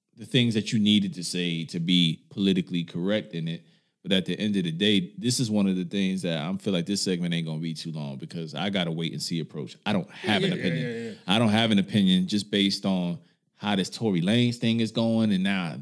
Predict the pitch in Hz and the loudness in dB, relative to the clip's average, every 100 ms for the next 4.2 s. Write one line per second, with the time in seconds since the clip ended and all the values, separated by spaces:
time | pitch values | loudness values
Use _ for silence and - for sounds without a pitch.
0 | - 180 190 165 147 139 160 165 143 - | 0 4 4 6 4 4 4 4 2 -2
1 | - _ - - - - - 147 156 120 | -18 _ -6 -4 -4 -8 2 4 4 4
2 | 117 160 202 156 117 110 - 110 - 104 | 6 6 6 4 6 4 4 0 2 4
3 | 95 92 87 196 156 160 190 208 147 151 | 4 4 2 2 4 4 2 4 6 8
4 | 127 117 | 8 6